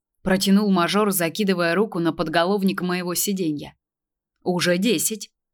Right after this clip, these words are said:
делано спокойно сообщила ему. «Ты любишь гонки?» Оглядев меня с ног до головы, задал Макар совершенно неожиданный вопрос. «Люблю», кивнула с опаской.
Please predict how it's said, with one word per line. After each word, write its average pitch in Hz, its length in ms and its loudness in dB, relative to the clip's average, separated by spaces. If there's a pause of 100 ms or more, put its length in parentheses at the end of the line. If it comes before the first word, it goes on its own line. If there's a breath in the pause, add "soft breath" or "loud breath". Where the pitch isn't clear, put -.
(120)
делано 185 500 0
спокойно 175 580 -2
сообщила 160 540 -2
ему. 156 420 -4 (600)
«Ты 208 140 2
любишь 285 360 4
гонки?» 214 540 0 (640)
Оглядев 175 560 0
меня 170 260 2
с - 80 0
ног 170 240 -2
до 156 120 -2
головы, 156 580 -2 (180 loud breath)
задал 202 420 2
Макар 196 380 2
совершенно 202 680 -2
неожиданный 175 600 0
вопрос. 185 480 -2 (720)
«Люблю», 160 800 -4 (340)
кивнула 190 460 0
с - 120 -4
опаской. 180 600 -4